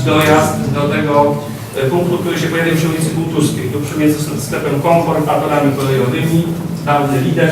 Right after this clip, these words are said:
tak, jest dzisiaj Biedronka. Tak jeszcze rok temu wyglądała droga dojazdowa.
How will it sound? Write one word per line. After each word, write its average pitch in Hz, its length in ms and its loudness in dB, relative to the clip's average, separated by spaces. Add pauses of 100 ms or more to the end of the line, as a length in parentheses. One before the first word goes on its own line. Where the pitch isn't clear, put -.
tak, 156 140 2
jest 135 200 4
dzisiaj 139 200 2
Biedronka. 156 640 2 (180)
Tak 180 180 4
jeszcze 165 500 2 (520)
rok 156 140 4
temu 165 300 4
wyglądała 147 500 4
droga 151 200 2
dojazdowa. 131 760 4